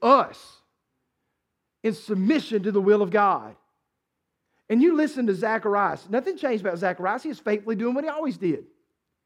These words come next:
The lot happened to fall to him. He was in there. He continued doing faithfully what he had always done. But then God did what only God can do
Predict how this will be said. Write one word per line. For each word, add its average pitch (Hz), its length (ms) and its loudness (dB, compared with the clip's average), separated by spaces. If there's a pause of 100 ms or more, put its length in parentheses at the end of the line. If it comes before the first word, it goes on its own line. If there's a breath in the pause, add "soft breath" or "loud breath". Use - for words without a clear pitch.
(640)
The 220 40 -4
lot 240 240 4
happened 262 300 0
to 254 60 2
fall 269 260 2
to 262 80 2
him. 302 280 0 (120)
He 285 100 4
was 233 160 -2
in 302 160 2
there. 156 320 -4 (420)
He 311 120 0
continued 294 400 0
doing 277 180 -2
faithfully 294 380 0
what 233 140 2
he 254 40 0
had 254 80 0
always 254 340 0
done. 277 300 0 (720)
But 170 120 -8
then 170 160 -4
God 185 360 -2
did 156 220 -4 (180 soft breath)
what 170 160 -6
only 147 220 -6
God 165 240 -8
can 160 100 -12
do 110 160 -18